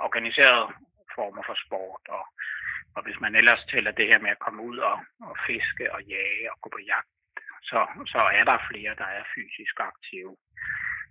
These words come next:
Men altså, derudover så er der også det her med, at mange har et fysisk arbejde i Grønland, så der er jo helt klart en, en masse folk, som ikke har behov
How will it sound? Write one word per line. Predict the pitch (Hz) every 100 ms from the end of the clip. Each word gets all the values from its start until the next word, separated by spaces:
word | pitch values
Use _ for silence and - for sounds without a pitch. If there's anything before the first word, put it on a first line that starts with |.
| - - - - - - - _ - 120
Men | 107 98 - -
altså, | 113 117 127
derudover | 123 120 107 107 -
så | 117
er | 110
der | 104
også | 104 113
det | 113
her | 104
med, | 101 104
at | -
mange | - 110 120
har | 117
et | 117 -
fysisk | 117 - - - 98
arbejde | 107 104 120
i | 107
Grønland, | 104 101 95 - -
så | 98 - _ _ - -
der | 104
er | 104
jo | - - 139
helt | 131 -
klart | 113 107 107
en, | - -
en | 107 107
masse | 110 - 131
folk, | 113 -
som | - -
ikke | - 110
har | - - - _ _ - _ -
behov | 107 113